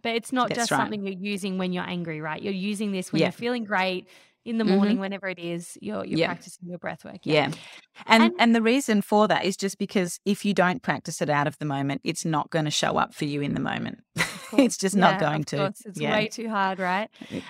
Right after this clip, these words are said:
Speaker 1: And
Speaker 2: yeah.
Speaker 1: I'm just wondering if you believe, is there, like, a healthy way to express your anger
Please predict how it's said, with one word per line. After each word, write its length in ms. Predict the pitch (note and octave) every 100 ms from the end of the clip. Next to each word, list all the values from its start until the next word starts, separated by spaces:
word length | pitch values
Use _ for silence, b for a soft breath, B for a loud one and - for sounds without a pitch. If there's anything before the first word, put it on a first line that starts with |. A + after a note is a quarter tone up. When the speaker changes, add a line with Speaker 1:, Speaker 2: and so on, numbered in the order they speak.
| -
Speaker 1:
And 100 | -
Speaker 2:
yeah. 20 |
Speaker 1:
I'm 100 | -
just 180 | F5+ -
wondering 600 | D#4 F#4 G#4 D#4 C4 A3+
if 300 | - C#4 C#4
you 100 | D4+
believe, 640 | D#4 D4+ B3+ B3 B3+ A#3+ A#3+ -
is 140 | C#4
there, 180 | E4+ F#4
like, 200 | G#4+ A4 G4+
a 40 |
healthy 680 | D4 - - C4+ C#4+ - D4+
way 480 | A3+ B3 G#3+ A3 A3
to 560 | - - A3+ G#3+ A3 G#3+ B B _
express 840 | C4 - - - A#3+ A#3+ A#3+ -
your 140 | C4+ -
anger 440 | G3 F3+ - -